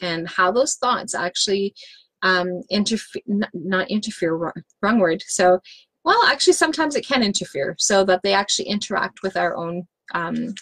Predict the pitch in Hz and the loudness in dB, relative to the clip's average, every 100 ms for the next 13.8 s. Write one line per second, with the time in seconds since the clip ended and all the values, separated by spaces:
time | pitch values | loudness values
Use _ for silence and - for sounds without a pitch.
0 | _ 202 202 185 175 185 - 220 202 185 | _ -2 0 0 -2 -2 0 2 2 -2
1 | - - - - - - _ 196 202 196 | -10 -14 -16 -16 -16 -20 _ 2 4 4
2 | 202 196 - 190 185 190 196 208 196 _ | 2 -2 2 4 4 2 -4 -8 -12 _
3 | _ _ _ - _ - 214 226 214 - | _ _ _ -20 _ 0 4 4 2 4
4 | 226 226 262 285 320 - 208 196 403 - | 6 6 4 2 2 2 4 6 6 4
5 | - - - 208 208 - 196 - 185 175 | -4 -6 -2 0 2 0 -2 -2 -4 -2
6 | 180 175 175 175 170 - 185 196 - 202 | -4 -4 -2 -2 -2 -2 -2 -4 0 2
7 | 208 226 214 214 170 175 - - - 156 | 2 -2 -4 -2 -2 -2 -4 -4 -4 -6
8 | 170 170 - 170 170 - 185 - 175 190 | -4 -4 -2 -4 -2 -6 -2 -4 -2 -4
9 | - 170 - 196 - 185 180 190 - 180 | -2 -4 -4 -8 -8 -8 -6 0 4 6
10 | 180 180 - - - 202 196 220 - 202 | 6 4 -6 -18 -4 2 2 2 2 2
11 | 196 196 - 180 175 170 185 _ 233 220 | 4 0 -2 0 0 -2 -6 _ -2 0
12 | 202 190 - 175 160 151 202 _ - 160 | 0 0 0 -2 -2 -2 -4 _ -4 -2
13 | - - - 175 175 170 190 | 0 -2 -2 -4 -6 -8 -10